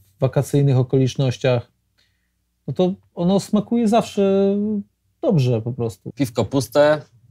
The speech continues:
Speaker 1: Szklanka jeszcze nie.
Speaker 2: No, szklanka zawsze do połowy pełna.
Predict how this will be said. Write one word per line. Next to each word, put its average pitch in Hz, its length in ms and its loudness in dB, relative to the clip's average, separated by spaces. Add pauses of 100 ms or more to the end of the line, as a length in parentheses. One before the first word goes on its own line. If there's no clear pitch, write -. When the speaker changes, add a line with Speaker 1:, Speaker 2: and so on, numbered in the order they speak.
(1700)
Speaker 1:
Szklanka 143 460 2
jeszcze 135 240 0
nie. 131 220 2 (380)
Speaker 2:
No, 104 420 -8 (320)
szklanka 113 400 -6
zawsze 113 260 -4
do 107 80 -2
połowy 107 320 -6
pełna. 92 400 -4